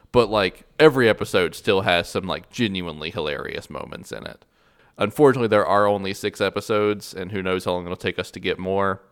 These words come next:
but it's, it's so good. It's based on a U K show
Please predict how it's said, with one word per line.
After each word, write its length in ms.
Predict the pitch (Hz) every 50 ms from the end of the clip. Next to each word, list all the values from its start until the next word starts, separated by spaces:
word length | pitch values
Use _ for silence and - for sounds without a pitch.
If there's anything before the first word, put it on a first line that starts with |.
| _ -
but 480 | 123 113 101 90 82 71 - - - _ _ _ _ _ _ _ _ _
it's, 380 | - 90 92 90 - - - - 85
it's 180 | 95 87 -
so 260 | - - - 82 82
good. 380 | 80 - 87 76 80 78 78 - _ _ _ - -
It's 180 | - 147 143 139
based 280 | 131 208 262 262 -
on 120 | 233 175 131
a 20 |
U 180 | 117 107 110 110
K 300 | - - 123 107 104 98
show 500 | - - 95 87 82 78 78 76 78